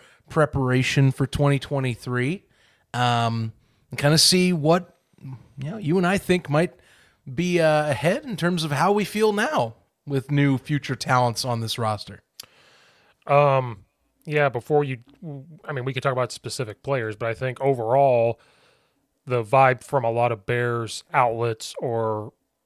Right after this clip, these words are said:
Speaker 2: people like that, that they were fine with the draft. You know, I,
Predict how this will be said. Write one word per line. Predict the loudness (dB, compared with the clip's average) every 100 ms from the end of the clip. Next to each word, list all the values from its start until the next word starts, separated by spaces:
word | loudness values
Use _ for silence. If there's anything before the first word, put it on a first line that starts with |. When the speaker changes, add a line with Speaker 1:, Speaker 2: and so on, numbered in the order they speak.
| _ _ _ _
Speaker 2:
people | -10 -2
like | -2 0
that, | 0 0 -2
that |
they | -4 -2
were | 0 0 0 -4 _ _
fine | 0 0 0
with | -6
the | -8
draft. | -6 -8 -12 _
You | -10
know, | -4 0
I, | 0 0 -2